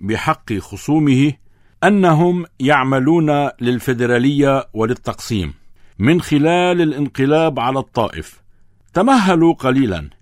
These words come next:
لنعاين معاً من تنطبق على تصرفاته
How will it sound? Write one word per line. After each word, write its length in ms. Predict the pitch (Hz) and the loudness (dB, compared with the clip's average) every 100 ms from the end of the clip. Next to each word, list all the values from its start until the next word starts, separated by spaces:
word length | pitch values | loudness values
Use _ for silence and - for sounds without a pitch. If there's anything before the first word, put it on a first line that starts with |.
| - _ - - _ | -20 _ -20 -20 _
لنعاين 720 | 104 139 131 147 196 175 147 | 0 2 2 2 2 2 2
معاً 480 | 139 160 151 156 151 - - 107 | 0 2 2 0 -2 -10 -14 -4
من 400 | 127 165 165 - - _ - | 0 2 0 -4 -12 _ -2
تنطبق 580 | 175 170 135 127 - | -2 0 -2 -2 -4
على 240 | 107 147 139 | 0 0 0
تصرفاته 1120 | 123 110 127 120 120 139 151 139 113 127 | -2 -4 -4 -2 -4 -2 -2 -2 -2 -2